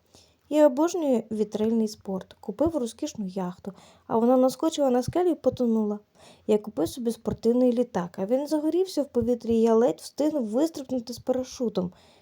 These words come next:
Я одружився на найкрасивішій жінці міста, а через тиждень застав її в ліжку з іншим.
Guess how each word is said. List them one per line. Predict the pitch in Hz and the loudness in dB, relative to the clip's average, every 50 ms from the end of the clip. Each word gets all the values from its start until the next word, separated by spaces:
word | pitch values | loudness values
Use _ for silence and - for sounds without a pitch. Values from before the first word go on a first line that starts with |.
| _ _ - | _ _ 0
Я | 208 220 233 | 4 4 6
одружився | 240 233 233 220 226 220 226 262 311 294 - 254 220 | 6 4 4 2 2 2 2 2 0 0 0 -2 0
на | 202 208 208 | 0 0 0
найкрасивішій | 208 214 214 214 - 247 233 - - 277 320 370 370 - 339 | 0 0 -2 -2 -4 -6 -6 -8 -6 -4 -2 -4 -2 -2 -6
жінці | 262 - - 285 294 269 - - 277 | -6 -4 -6 -6 -6 -6 -6 -4 0
міста, | 262 233 220 202 185 - - 180 185 - - - - _ _ | 0 2 2 0 -2 -2 -4 -4 -4 -6 -12 -20 -20 _ _
а | - - | -4 -4
через | 190 - - 226 226 226 220 | 0 0 0 0 0 -2 -4
тиждень | - - 254 285 294 - 247 226 | -2 0 0 0 0 0 -2 -2
застав | 202 202 202 196 - - 254 233 | 0 -2 -6 -4 -2 -2 0 2
її | 233 220 214 | 2 0 0
в | 208 | 0
ліжку | 208 240 233 - - 226 | -2 -4 -6 -2 -2 -2
з | 196 185 | 0 0
іншим. | 180 165 170 180 - 180 180 | -2 -4 -4 -6 -8 -10 -12